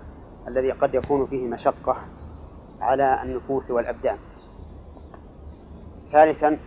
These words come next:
الإشارة إلى أن الله تعالى أكمل لهذه الأمة دينها،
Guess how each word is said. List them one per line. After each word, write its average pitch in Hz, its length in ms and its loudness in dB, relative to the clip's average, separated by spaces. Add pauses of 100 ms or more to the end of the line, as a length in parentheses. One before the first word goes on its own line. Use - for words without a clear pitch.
(1160)
الإشارة 139 540 8
إلى 135 260 6
أن 147 140 6
الله 135 200 8 (140)
تعالى 131 240 6
أكمل 135 460 0
لهذه 123 380 0
الأمة 135 340 -2 (140)
دينها، 131 340 -2